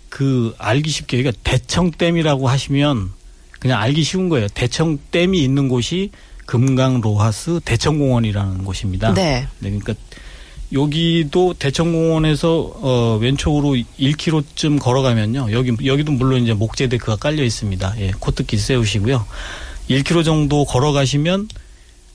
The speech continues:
Speaker 1: 그 굉장히 유명한 사진 포인트가 나오는데요. 여기 가시면 이제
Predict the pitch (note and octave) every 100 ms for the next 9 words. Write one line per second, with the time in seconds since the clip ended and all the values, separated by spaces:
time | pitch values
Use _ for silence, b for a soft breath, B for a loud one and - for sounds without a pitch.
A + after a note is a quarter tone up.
0 | - - A2+ G#2+ G2 A#2+ C#3 A#2 A2+ C#3
1 | C#3 B2+ A2 G#2 D#3 D#3 - C3 G#2+ A#2
2 | G#2+ G2 F#2+ F#2+ C3 A#2+ A2 B2+ C3+ C3
3 | B2+ A#2+ A2+ C3 C3 A#2+ A#2